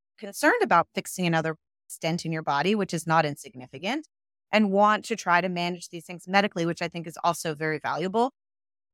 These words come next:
To your point about the strategies that have helped you, the diosmin was a supplement that I found. Actually, it was suggested to me by another interventional radiology attending who I've been trying to incorporate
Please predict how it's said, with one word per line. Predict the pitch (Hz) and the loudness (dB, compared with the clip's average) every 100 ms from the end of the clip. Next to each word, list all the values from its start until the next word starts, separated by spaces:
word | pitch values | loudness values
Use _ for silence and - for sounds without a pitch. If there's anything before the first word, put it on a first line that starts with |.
| - | 4
To | 277 | 6
your | 277 | 6
point | 226 - 294 262 - | 2 4 6 6 4
about | 214 202 196 | 4 6 4
the | |
strategies | 196 220 208 190 185 170 | 2 4 4 4 -4 -2
that | 170 | -2
have | 170 | 0
helped | 175 165 151 | 0 -2 -2
you, | 170 - - | -2 -2 -4
the | 202 | -2
diosmin | 247 240 226 214 - 339 359 320 | 4 6 6 2 -2 -2 0 2
was | 262 220 | 2 0
a | |
supplement | 180 254 247 277 247 | 0 0 2 0 2
that | 202 | 2
I | 180 | 2
found. | 214 190 185 190 - | 0 0 0 -2 -4
Actually, | 208 202 - 233 214 | 2 2 2 0 2
it | 208 | 0
was | 196 196 170 - - | 0 0 -2 -10 -14
suggested | - 208 214 208 - 226 | -12 -2 2 2 0 -6
to | 214 | -2
me | 196 | 0
by | 190 185 | 4 4
another | 180 180 190 | 4 2 2
interventional | 190 185 180 175 180 | 0 -2 -2 -4 -2
radiology | 170 156 139 151 185 196 | 0 0 -2 -4 -2 -4
attending | 196 196 196 220 - _ _ _ _ _ _ _ - | -2 -2 -2 -4 -6 _ _ _ _ _ _ _ 0
who | 208 202 180 | 2 4 4
I've | 170 170 165 | 2 2 0
been | 175 | -4
trying | 180 185 185 | 2 2 2
to | - | -2
incorporate | 165 - 175 160 175 170 175 | -8 -2 -4 0 0 0 -2